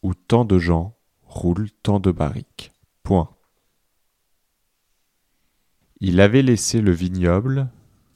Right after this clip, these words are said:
il avait laissé le vignoble à ses frères, virgule.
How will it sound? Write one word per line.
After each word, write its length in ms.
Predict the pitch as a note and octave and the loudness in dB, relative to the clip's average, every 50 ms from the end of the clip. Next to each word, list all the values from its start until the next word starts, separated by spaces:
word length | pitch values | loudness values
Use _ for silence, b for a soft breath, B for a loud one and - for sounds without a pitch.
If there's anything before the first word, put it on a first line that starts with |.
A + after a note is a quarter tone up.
| _ _ _ _ _ _ _ _ _ _ _ _ _ _ _ _ _ _ _ _ _ _ _ _ - | _ _ _ _ _ _ _ _ _ _ _ _ _ _ _ _ _ _ _ _ _ _ _ _ -14
il 260 | G#2+ F#2+ E2+ D#2+ - - _ | -10 -8 -6 -6 -8 -8 _
avait 540 | - F#2 F2+ E2+ E2 E2+ E2+ E2 D#2+ D#2 - _ _ _ _ _ _ _ _ _ _ _ _ _ _ _ _ _ _ _ _ _ _ - | -4 -2 -2 -2 -2 -2 -2 -2 -2 -4 -8 _ _ _ _ _ _ _ _ _ _ _ _ _ _ _ _ _ _ _ _ _ _ -14
laissé 680 | - E2+ E2 F2+ G2+ - - - - - F2 E2 D#2+ E2 - _ _ _ _ _ - | -10 -6 -4 -4 -4 -4 -6 -10 -8 -6 -6 -6 -6 -8 -12 _ _ _ _ _ -20
le 340 | - - E2 E2 D#2 D2+ D2+ | -18 -12 -8 -4 -2 -2 -2
vignoble 880 | D#2 E2+ F2+ F#2+ G#2 G#2 F#2 F2 D#2 D#2 E2 F2 F#2+ G2+ G2+ G#2 G#2 - _ _ _ _ _ _ _ _ _ _ _ _ _ _ _ _ _ _ _ - | -4 -6 -6 -6 -6 -4 -4 -2 -2 -2 -2 -4 -6 -8 -10 -10 -12 -14 _ _ _ _ _ _ _ _ _ _ _ _ _ _ _ _ _ _ _ -4
à 60 | G2 F#2+ | -4 -4
ses 180 | - - E2 | -4 -4 -6
frères, 720 | - - - - D#2+ D2 - - - - - _ _ _ _ _ _ _ _ _ _ _ _ _ | -6 -6 -6 -6 -6 -6 -6 -8 -10 -14 -20 _ _ _ _ _ _ _ _ _ _ _ _ _
virgule. 640 | - F2+ E2+ D2+ D#2 - E2 E2 D#2+ F2+ A2 C3 | -8 -6 -6 -6 -6 -6 -6 -4 -4 -4 -6 -8